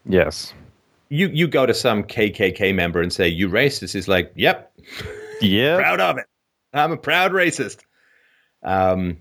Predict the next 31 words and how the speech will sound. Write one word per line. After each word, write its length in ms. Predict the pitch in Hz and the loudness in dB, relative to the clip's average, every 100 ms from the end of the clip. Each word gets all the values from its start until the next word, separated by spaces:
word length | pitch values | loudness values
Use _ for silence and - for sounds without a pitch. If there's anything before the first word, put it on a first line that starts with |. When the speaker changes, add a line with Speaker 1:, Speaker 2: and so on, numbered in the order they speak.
| _ - | _ 0
Speaker 2:
and, 480 | 104 104 98 92 | 2 4 2 2
uh, 800 | 95 87 85 85 82 50 50 50 | 4 4 4 4 2 -2 -4 -4
you 140 | 107 95 | -4 -2
know, 220 | 90 101 | 0 -2
some, 260 | - 117 104 | 0 -2 0
some 180 | 123 | 0
of 60 | 113 | 2
the 60 | 104 | 2
more 240 | 104 101 | 4 2
pro, 400 | - 107 107 104 | 2 2 4 4
pro-black 720 | 92 - 117 92 101 135 - | 0 0 0 2 0 0 -4
groups, 400 | - 139 175 - | -2 0 0 -4
you 80 | 113 | -2
know, 140 | 117 120 | -2 0
the 60 | |
really 220 | 101 107 | 2 2
black 340 | 92 107 123 - | 2 0 -2 -2
nationalist 500 | 110 127 135 123 - | -4 -2 -2 -2 -2
groups, 240 | 156 165 | -2 0
"Oh, 180 | 98 127 | 0 2
racist 400 | 110 151 139 - | 2 2 0 0
against 240 | 147 135 | -2 0
whites. 260 | 135 156 - | 0 -2 0
That's 240 | 139 160 | -2 0
right. 260 | 156 190 131 | 0 0 2
We 120 | 135 | 2
hate 180 | 135 185 | 2 0
those 180 | 113 98 | -2 0
white 220 | 107 92 | -4 0
devils," 320 | 113 98 85 | -2 -2 -2
right? 180 | 147 | -2